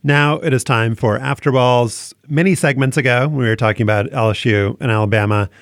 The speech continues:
I said that the thirty-three points that L S U scored in the first half against Bama on Saturday were more than they had scored in the whole game in eighty-one of the previous eighty-three games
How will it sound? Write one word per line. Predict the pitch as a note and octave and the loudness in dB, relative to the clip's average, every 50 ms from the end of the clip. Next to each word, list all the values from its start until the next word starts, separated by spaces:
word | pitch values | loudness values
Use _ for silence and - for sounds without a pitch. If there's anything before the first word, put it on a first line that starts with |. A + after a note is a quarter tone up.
| - _ - | -20 _ -4
I | - A#2+ G#2+ | -2 -2 0
said | - - A#2+ G#2+ G#2+ G#2+ | 0 0 0 0 2 0
that | G#2+ G#2 | 0 0
the | - G2+ | 0 -2
thirty-three | - - B2+ A#2 A2+ G#2+ - A#2+ G#2+ | 0 0 0 0 0 0 0 -2 -2
points | - - A#2+ G#2 G2+ F#2+ - | -2 -2 -2 -2 -2 -2 -2
that | - A2 | 0 0
L | G#2+ A2 | 0 0
S | G#2 - | 0 -2
U | A#2+ | -4
scored | - - C3+ A#2+ A2+ | -2 0 -2 0 0
in | A2+ | 0
the | G#2 | -2
first | - - G#2+ G#2 - - | -2 -2 -2 -2 -2 -2
half | A#2 G2 F2 F#2+ G#2 - - - _ - | -2 0 0 0 -2 -4 -8 -14 _ -6
against | B2+ B2 B2 G#2 - | -2 -2 -2 -2 0
Bama | - A#2+ A#2 A#2 B2+ B2+ B2+ - - | 0 0 2 2 2 2 0 -2 -4
on | - C3+ C3 | -4 -4 -4
Saturday | C3 - C#3 C3 C3 C3+ C#3 C#3 C#3 C#3 C#3 | -2 0 0 0 2 2 2 2 2 2 2
were | B2+ A#2 G#2+ G#2 | 2 0 0 0
more | G#2 G2 F2+ G2 G2+ G2+ G2 G2 G2 G2+ - - | 0 0 0 2 2 2 2 2 0 -2 -4 -4
than | A#2 G#2 | -2 -2
they | G#2 | 0
had | G2 G2 - | -2 -4 -4
scored | - - G2+ F#2+ | -2 -2 -2 -2
in | F#2 | -2
the | G2+ G2+ | -4 -4
whole | D#2+ G#2+ G2 F#2+ G2+ | -2 -2 -2 -2 -2
game | F#2 F2+ E2+ F2+ F#2+ G2+ | -4 -4 -4 -4 -4 -4
in | G2 A2 | -4 -6
eighty-one | - - G#2 G2 G2 F#2 F#2+ F#2 F#2 G2+ | -4 -4 -4 -4 -4 -4 -4 -4 -4 -4
of | G#2+ A2+ G2 G2+ | -6 -6 -6 -8
the | G#2 | -8
previous | - - G#2+ F#2+ G2+ G#2+ G#2 - | -6 -4 -4 -2 -2 -2 -2 -2
eighty-three | A2 G#2+ A#2+ - - C#3 C3+ | -2 -4 -4 -4 -4 -2 -2
games | C#3 C#3+ C#3+ C#3+ C#3+ C#3 - | 0 0 0 0 0 -2 -6